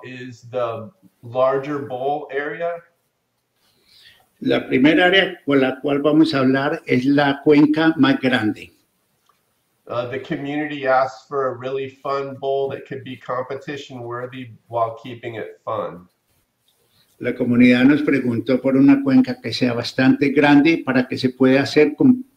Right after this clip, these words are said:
Speaker 2: competiciones.
Speaker 1: The second element is the snake run, and it
Speaker 2: Mm.
Speaker 1: ranges from three to nine feet deep with an extension.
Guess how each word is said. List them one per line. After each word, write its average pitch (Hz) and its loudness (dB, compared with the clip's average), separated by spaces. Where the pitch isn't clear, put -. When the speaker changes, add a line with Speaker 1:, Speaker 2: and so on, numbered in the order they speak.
Speaker 2:
competiciones. 120 2
Speaker 1:
The 127 0
second 170 -8
element 160 -6
is 147 -8
the 135 -18
snake 151 -10
run, 180 -8
and 139 -4
it 143 -6
Speaker 2:
Mm. - -10
Speaker 1:
ranges 139 -4
from 127 -12
three 151 -10
to 139 -10
nine 127 -6
feet 143 -14
deep 143 -12
with 123 -16
an 120 -12
extension. - -14